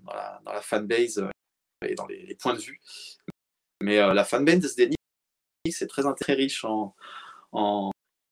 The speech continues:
en, en vision, en, en état d'esprit, en façon de penser, en façon de voir les choses. Sujet à de très, très longues discussions, <laughs> très, très, très longs débats.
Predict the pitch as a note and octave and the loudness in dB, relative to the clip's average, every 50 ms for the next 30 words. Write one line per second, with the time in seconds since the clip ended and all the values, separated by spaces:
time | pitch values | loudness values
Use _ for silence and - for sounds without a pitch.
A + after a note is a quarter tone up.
0 | _ _ - F#2+ F#2 - - _ - A#2 A#2 A#2 A#2+ A#2 A2 G2+ - _ A2+ A#2 | _ _ -10 -10 -10 -12 -14 _ -6 -6 -4 -4 -4 -4 -4 -6 -6 _ -4 0
1 | A2+ A#2 A#2 A2+ - - G#2+ A2+ A2+ G#2+ G#2 A#2 A2 A#2 A2 - - - A#2+ A2 | 2 2 2 2 0 -2 -2 0 0 0 2 2 2 2 0 -2 -2 -2 0 0
2 | G#2 - A2+ G#2+ - A#2 A2+ - - _ _ _ _ _ _ _ _ _ - G#2 | 2 0 -2 -2 -2 -6 -8 -10 -12 _ _ _ _ _ _ _ _ _ -4 -2
3 | G2 - - - G#2+ G2+ - A2 G#2 - - A2 G#2+ G2 G2 F#2 - - - G2+ | -2 -2 -6 -6 -6 -4 -4 -4 -4 -4 -6 -4 -2 -2 -2 -2 -4 -6 -8 -8
4 | - - B2+ A2+ A2 A#2+ B2+ A#2+ G#2+ F#2 - _ _ _ _ _ _ _ _ - | -6 -4 -4 2 6 6 6 6 6 0 -8 _ _ _ _ _ _ _ _ -10
5 | G2 - - - - - - - B2+ - B2 B2+ B2 B2 G#2+ - - - - - | -10 -8 -6 -2 -2 -2 -2 -2 -6 -6 -4 -6 -6 -8 -10 -10 -10 -14 -10 -8
6 | G#2+ - - - - _ - - - - - - - - - - G3 - - _ | -8 -8 -8 -12 -12 _ -12 -12 -10 -4 -4 -4 -4 -4 -10 -14 -14 -14 -16 _
7 | _ _ _ _ _ _ _ _ _ B2+ A#2 A#2+ A#2+ A2 G#2+ F#2 F#2+ F#2 | _ _ _ _ _ _ _ _ _ -4 -4 -4 -2 -2 0 0 -2 -4